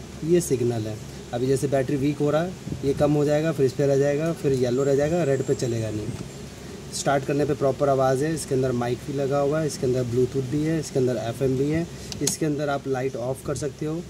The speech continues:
लाइट डीपर यूज़ कर सकते हो, मैनुअली भी चला सकते हो, रिमोट से भी चला सकते हो, और एक ही जगह बैठ करके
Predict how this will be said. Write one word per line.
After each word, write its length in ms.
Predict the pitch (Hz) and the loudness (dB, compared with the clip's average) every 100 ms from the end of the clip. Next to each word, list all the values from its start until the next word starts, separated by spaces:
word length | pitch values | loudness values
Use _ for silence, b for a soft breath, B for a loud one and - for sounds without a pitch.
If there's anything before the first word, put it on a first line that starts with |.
| - - 135 | -14 -4 0
लाइट 300 | 131 135 123 | 2 2 0
डीपर 260 | 127 147 | 0 0
यूज़ 240 | 147 143 - | 0 0 0
कर 100 | 139 | 0
सकते 320 | 139 - 160 | 0 -2 0
हो, 120 | 156 175 - - - - 139 | 0 -2 -6 -12 -10 -2 2
मैनुअली 420 | 143 139 143 165 | 4 6 6 6
भी 100 | 165 | 6
चला 240 | 165 151 147 | 6 2 2
सकते 260 | 147 127 | 0 0
हो, 160 | 165 175 | 0 2
रिमोट 300 | 139 131 139 | 0 4 2
से 120 | 139 165 | 4 4
भी 60 | |
चला 240 | - 147 147 | 4 4 4
सकते 260 | 139 - | 0 2
हो, 100 | 170 | 6
और 100 | 170 | 8
एक 140 | 151 143 | 6 6
ही 100 | 160 | 4
जगह 220 | 147 151 | 6 4
बैठ 220 | 147 139 139 | 4 2 4
करके 360 | 151 147 165 | 4 4 2